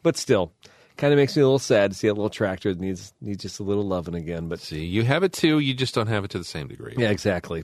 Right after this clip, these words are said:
Speaker 1: But what I did find, I don't even know why I was looking this up. I hadn't watched the movie Chef in a long time, and, uh, for whatever reason, I decided I'm gonna look up uh, food trucks,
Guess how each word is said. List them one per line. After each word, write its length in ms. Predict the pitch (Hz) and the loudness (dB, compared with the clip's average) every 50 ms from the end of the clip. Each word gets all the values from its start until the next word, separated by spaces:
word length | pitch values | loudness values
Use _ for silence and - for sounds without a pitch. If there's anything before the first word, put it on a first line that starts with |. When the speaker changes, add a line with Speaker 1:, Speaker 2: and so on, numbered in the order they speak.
| - _ | 0 _
Speaker 1:
But 280 | 190 190 165 139 127 - - | 4 4 6 4 2 -2 0
what 160 | 131 131 123 | 2 4 4
I 80 | 117 113 | 4 4
did 340 | 110 117 202 247 254 196 - | 2 4 2 2 2 2 0
find, 520 | - 131 101 87 82 78 78 78 82 80 - _ _ _ _ _ _ _ _ _ _ _ _ _ _ | 0 0 0 2 -2 -6 -8 -10 -12 -14 -16 _ _ _ _ _ _ _ _ _ _ _ _ _ _
I 80 | 107 156 | -6 -2
don't 160 | 165 160 127 113 | 0 2 2 2
even 200 | 101 90 87 87 | 0 -2 -4 -6
know 100 | 85 82 | -8 -8
why 140 | 82 78 | -8 -8
I 20 | 73 | -8
was 160 | 73 - - | -6 -4 -4
looking 220 | 117 104 - 82 | -4 -2 -4 -8
this 180 | 78 73 - - | -10 -8 -4 -2
up. 240 | 113 90 80 - - | -2 -2 -2 -4 -6
I 80 | 92 | -4
hadn't 300 | 98 117 143 147 139 120 | 0 0 0 0 2 2
watched 280 | 110 107 104 101 - - | 2 2 2 0 -2 -4
the 60 | 104 | -2
movie 180 | 104 101 87 87 | -2 -2 -2 -2
Chef 380 | - - - 120 117 113 - | -6 -2 0 2 2 2 0
in 80 | - 87 | -4 -6
a 40 | 82 | -6
long 260 | 80 78 82 80 76 | -4 -6 -6 -8 -8
time, 320 | - 85 78 78 82 85 85 | -8 -8 -8 -8 -8 -8 -8
and, 160 | 82 82 85 | -10 -10 -10
uh, 140 | 87 87 85 | -10 -10 -8
for 180 | - - 101 98 | -6 -6 -2 0
whatever 300 | 104 113 123 113 110 104 | 2 2 2 2 2 0
reason, 320 | 104 110 113 98 92 95 | 2 2 2 0 0 -2
I 80 | 92 90 | -2 -4
decided 340 | 90 - - 98 92 92 90 | -4 -4 -4 -4 -4 -2 -2
I'm 140 | 101 143 | -2 0
gonna 100 | 190 175 | 0 2
look 240 | 127 104 101 - - | 2 2 0 0 0
up 160 | 101 95 92 - - _ _ _ _ _ _ _ _ _ _ _ _ _ _ - 92 | -2 -2 -2 -4 -10 _ _ _ _ _ _ _ _ _ _ _ _ _ _ -14 -12
uh, 180 | 82 156 78 | -10 -10 -12
food 320 | - - - 160 143 117 - | -4 0 2 4 4 2 0
trucks, 520 | 120 - 87 69 - - - - - | -4 -6 -6 -8 -8 -12 -16 -18 -18